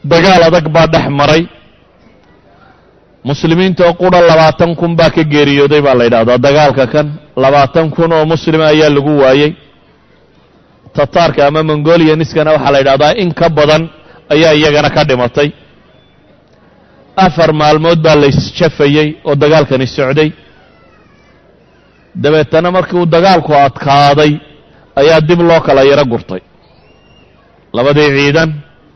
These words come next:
dhimashadii baa ku badatay, dhaawacii baa ku tiro batay, dib baa loo ka-, loo kala gurtay.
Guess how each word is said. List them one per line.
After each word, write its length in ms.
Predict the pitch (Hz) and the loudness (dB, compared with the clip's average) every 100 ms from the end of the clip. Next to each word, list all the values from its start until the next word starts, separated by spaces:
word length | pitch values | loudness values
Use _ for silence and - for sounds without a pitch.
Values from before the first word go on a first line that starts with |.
| _ _ _ - | _ _ _ -8
dhimashadii 480 | 127 139 135 156 156 | -4 -4 -2 0 0
baa 100 | 147 | 0
ku 120 | 165 | 0
badatay, 440 | 160 160 151 170 170 | 0 0 2 0 -2
dhaawacii 360 | 156 147 147 151 | 0 2 2 0
baa 100 | 147 | -2
ku 100 | 160 | -4
tiro 220 | - 160 | -2 -2
batay, 340 | 156 147 170 165 - - - - | 0 0 0 -2 -4 -20 -20 -8
dib 160 | 175 185 | -2 2
baa 140 | 175 | 2
loo 180 | 170 170 | 2 2
ka-, 220 | 160 156 - - | 0 -2 -4 -4
loo 180 | 170 180 | 0 0
kala 180 | 156 151 | 2 0
gurtay. 320 | 120 - - | 0 -4 -4